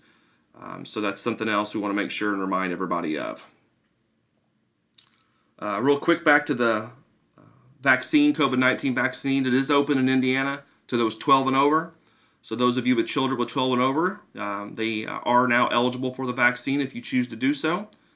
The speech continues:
So again, it is over to children twelve and over. And, uh, we feel that, um, in the next week or so, we'll be making an announcement further about ma-, wearing masks, uh, for vaccinated people,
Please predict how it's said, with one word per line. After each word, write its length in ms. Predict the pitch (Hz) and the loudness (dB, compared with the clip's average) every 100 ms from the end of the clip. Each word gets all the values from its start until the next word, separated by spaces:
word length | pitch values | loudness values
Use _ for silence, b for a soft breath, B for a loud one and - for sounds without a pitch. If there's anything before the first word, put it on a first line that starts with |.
| b | b
So 200 | - 104 | -16 -10
again, 260 | 107 117 117 | -4 -2 0
it 80 | 113 | 0
is 160 | 110 | 0
over 200 | 117 117 | 0 0
to 100 | 110 | -2
children 420 | 110 127 113 107 | -6 -4 -2 -4
twelve 260 | 95 120 110 | -2 0 2
and 80 | 110 | 2
over. 360 | 147 175 185 - _ _ _ _ _ _ b b b b b - | 4 2 -2 -10 _ _ _ _ _ _ b b b b b -8
And, 280 | 113 113 110 | -6 -4 -4
uh, 320 | 107 107 107 120 _ _ - | -4 -4 -6 -12 _ _ -12
we 180 | - 107 | -6 -6
feel 300 | - 135 135 | 0 0 2
that, 260 | 131 127 | 0 0
um, 480 | 127 120 117 117 120 - _ _ _ _ _ _ _ _ | -2 0 -2 -6 -12 -20 _ _ _ _ _ _ _ _
in 120 | - | -8
the 100 | 117 | -4
next 240 | 123 117 - | -2 -4 -4
week 180 | 135 143 | -4 -2
or 80 | |
so, 260 | 135 151 139 | -2 0 2
we'll 100 | 131 | 2
be 40 | |
making 360 | 123 123 123 117 | 2 0 0 -2
an 60 | 107 | 0
announcement 580 | 113 123 123 135 - | 2 0 0 -6 -6
further 360 | - 127 127 123 | 0 0 2 0
about 380 | 117 107 - - - | 0 -2 -4 -8 -12
ma-, 160 | 113 - | -10 -4
wearing 340 | 113 110 101 | 0 0 0
masks, 600 | 113 123 123 127 - - - b b b _ 101 | 2 4 2 -4 -12 -14 -18 b b b _ -20
uh, 120 | 101 | -20
for 160 | - | -10
vaccinated 640 | 104 113 117 120 113 101 95 | 2 2 2 0 0 0 0
people, 420 | 127 131 127 | -2 0 -2